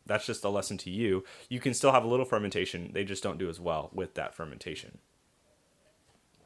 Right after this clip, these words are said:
So I do not wanna dissuade you from bottle carbing at all. I just wanna make you, sure that you are careful with it and that you know how it works. Um, some people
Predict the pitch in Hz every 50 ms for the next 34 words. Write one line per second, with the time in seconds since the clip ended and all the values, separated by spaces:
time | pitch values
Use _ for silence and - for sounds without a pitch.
0 | _ _ _ _ _ _ _ _ - - - - - 156 147 139 131 131 - -
1 | - _ _ _ _ - - - - - - _ _ - 131 147 165 175 185 165
2 | - - - - - 127 - - 139 139 139 147 147 147 147 135 113 110 110 -
3 | - 107 98 98 98 107 120 - - - _ - _ - - 113 101 95 92 90
4 | 87 90 - - 104 101 98 - - 85 85 82 85 80 80 82 80 - - -
5 | - - - - - - 104 110 113 - 123 117 113 104 107 107 - - 107 -
6 | - - - - 117 104 98 101 98 76 95 101 101 95 85 85 82 - - -
7 | 156 175 175 - - 85 80 82 82 - - 67 76 - _ - - - - -
8 | - - - - - 107 107 107 107 104 101 98 90 92 90 85 82 - - 76
9 | - - - - - - - - - - - - _ - - 98 98 92 85 -
10 | - - - 147 156 165 - 151 139 - 135 135 139 147 151